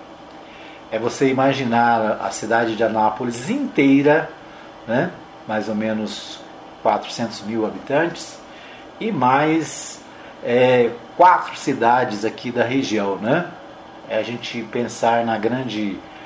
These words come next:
Anápolis, né? Cidade de Anápolis e as cidades circunvizinhas, é como se todas elas sumissem do mapa.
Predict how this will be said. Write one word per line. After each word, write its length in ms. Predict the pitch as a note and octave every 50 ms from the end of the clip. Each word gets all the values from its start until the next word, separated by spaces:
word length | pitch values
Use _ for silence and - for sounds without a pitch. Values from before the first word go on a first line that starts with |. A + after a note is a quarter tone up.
| - - - - -
Anápolis, 680 | A2+ A2 A#2+ B2 C3+ C#3+ C#3 - - B2 A2+ A2 G2 F#2+
né? 220 | B2 C#3+ E3+ F3+ - -
Cidade 480 | - - - - A2 A2+ A2+ A2 G#2
de 60 | G#2+ A#2
Anápolis 480 | A2 A2 A2+ A2+ A2+ A2+ A#2 G#2+ G2+ A2
e 20 |
as 80 | G#2+ -
cidades 400 | - A2 G#2+ G#2+ G#2+ G#2+ - -
circunvizinhas, 1000 | - A#2 A2 - A#2 A2 G2+ G#2+ G2+ F#2+ G2 A#2 C3 C3 C3+ C3+ C3+ - - - - - - - - - - - - - - -
é 60 | -
como 180 | - C3+ C#3
se 140 | - - D3 - - -
todas 360 | - F#3 F#3 E3+ D#3+ C#3 A2+ A#2
elas 260 | B2+ C3+ C3+ B2+ -
sumissem 460 | - - B2 B2 B2+ B2 - C#3+ B2+
do 120 | B2+ C3
mapa. 400 | A2+ G#2+ G2 F#2 - - - -